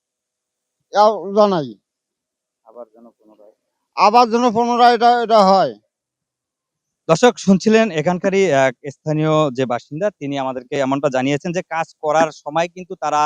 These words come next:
Speaker 2: দেখেছেন যে যেভাবে কাজটি করা হয়েছে, সেই, আহ, এই ন-, নিম্নমানের কাজ হওয়ায় কিন্তু আজ এই, আহ, ব্রিজের যে চারটি অংশে, সে চারটি অংশে একইভাবে কিন্তু ভাঙনের সৃষ্টি হয়েছে।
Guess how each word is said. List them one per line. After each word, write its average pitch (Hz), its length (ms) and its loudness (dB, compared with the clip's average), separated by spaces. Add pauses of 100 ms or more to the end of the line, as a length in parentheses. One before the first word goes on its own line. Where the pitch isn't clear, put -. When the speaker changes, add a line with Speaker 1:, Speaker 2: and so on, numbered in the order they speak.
(160)
Speaker 2:
দেখেছেন 165 480 -6
যে 156 140 -4 (340)
যেভাবে 180 340 0
কাজটি 175 320 -8
করা 170 260 -2
হয়েছে, 160 360 -2
সেই, 185 300 -4 (360)
আহ, 165 240 2
এই 196 320 4
ন-, 175 260 2
নিম্নমানের 233 500 0
কাজ 185 300 -2
হওয়ায় 175 260 -2
কিন্তু 214 380 -12
আজ 165 180 -4 (140)
এই, 165 200 -2 (380)
আহ, 143 180 2
ব্রিজের 185 400 0
যে 202 100 -4
চারটি 180 340 -4
অংশে, 160 380 -2
সে - 160 -6
চারটি 180 340 -6
অংশে 185 240 -6
একইভাবে 190 500 -2
কিন্তু 196 260 -8 (420)
ভাঙনের 190 360 0
সৃষ্টি - 340 -10
হয়েছে। 143 300 -2